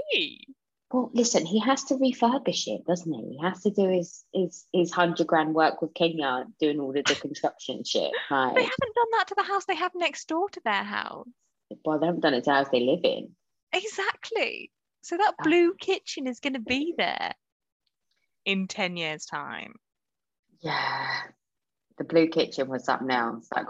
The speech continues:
Speaker 2: at what point was
Speaker 1: The
Speaker 2: that ever
Speaker 1: whole
Speaker 2: a good
Speaker 1: thing
Speaker 2: idea?
Speaker 1: was, uh, like,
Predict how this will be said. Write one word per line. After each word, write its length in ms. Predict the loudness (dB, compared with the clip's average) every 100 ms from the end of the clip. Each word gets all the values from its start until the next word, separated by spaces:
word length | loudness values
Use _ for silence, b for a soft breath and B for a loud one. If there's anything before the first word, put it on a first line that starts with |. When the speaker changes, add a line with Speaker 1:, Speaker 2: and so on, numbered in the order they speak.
| -4
Speaker 2:
at 220 | -2 0
what 180 | 0 2
point 240 | 4 2 2
was 120 | 2
Speaker 1:
The 60 |
Speaker 2:
that 100 | 2
ever 60 | 4
Speaker 1:
whole 260 | 6 6 6
Speaker 2:
a 40 |
good 160 | 4 4
Speaker 1:
thing 280 | 6 6
Speaker 2:
idea? 160 | 4 0 -4
Speaker 1:
was, 320 | -2 -2 -2 -16 -6
uh, 160 | -2 -2 -2
like, 480 | 0 0 0 -4 -12